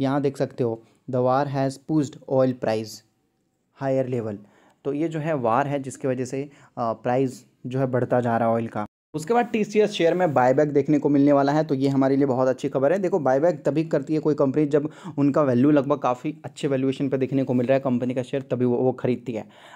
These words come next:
आप कितना भी कैलकुलेट कर लो, कितना भी कैलकुलेट कर लो, हम रियल वैल्यू को कैलकुलेट कर ही नहीं सकते, एग्जैक्ट रियल वैल्यू। लेकिन ये सारी चीज़ें कंपनी को पता होता है, एस्टिमेटेड वैल्यू हम लोगों से ज़्यादा अच्छे तरीके से उनको पता होता है,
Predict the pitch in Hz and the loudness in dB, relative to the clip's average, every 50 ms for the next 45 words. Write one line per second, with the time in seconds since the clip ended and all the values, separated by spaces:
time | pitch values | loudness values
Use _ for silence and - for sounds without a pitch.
0 | - - 143 - - - 139 - 156 160 175 175 - 160 156 156 160 160 156 160 | -2 -2 -2 -2 -2 -4 -2 -2 -2 -2 -2 0 -2 -2 0 0 -2 -2 0 0
1 | 165 151 156 160 160 147 143 - 156 160 170 160 - 156 151 156 160 151 139 - | 0 0 0 0 0 -2 -2 -2 -2 -2 -2 -2 -2 -2 -2 0 -2 -2 -2 0
2 | 156 143 139 151 170 175 - - - - - 151 156 151 131 127 131 151 156 147 | 0 0 2 2 0 -2 -6 -16 -18 -10 -4 -2 -2 0 0 2 2 2 4 4
3 | 139 131 139 135 135 147 135 131 131 131 123 131 131 135 139 139 - _ _ _ | 2 2 2 2 2 0 2 2 0 0 0 0 0 0 -2 -4 -8 _ _ _
4 | - 135 131 139 131 120 110 - 110 - - 113 - - 139 117 113 113 - 165 | -2 0 2 2 0 0 -2 -8 -10 -8 -8 -6 -2 -2 -4 -4 -4 -2 0 0
5 | 156 156 - 135 120 123 131 127 120 107 101 107 113 120 135 135 170 170 170 165 | 0 -2 -4 -4 0 2 4 4 4 2 0 -2 0 0 2 2 2 0 0 -2
6 | 165 - 139 131 147 175 175 170 160 151 165 160 151 135 127 127 143 151 139 151 | -2 -2 0 2 2 0 0 -2 -2 -2 -2 0 0 -2 0 0 0 0 0 -2
7 | 151 131 - 143 135 135 127 156 147 131 120 - - 135 127 123 123 139 123 123 | -2 -2 0 2 2 2 2 2 0 0 -2 -2 -4 -4 -2 -2 -2 -2 0 0
8 | 123 123 160 175 139 139 135 131 127 127 131 131 180 160 127 120 113 113 127 120 | 0 0 0 -2 -2 0 0 0 0 0 -2 -2 -4 -2 -2 -2 -2 0 -2 -2
9 | - 139 117 - 120 113 123 120 - 139 131 156 151 - - - 113 110 110 110 | -4 -4 -6 -4 -4 -6 -6 -6 -4 -2 -2 -2 -2 -2 -2 -4 -4 -4 -2 -4
10 | 110 104 | -4 -6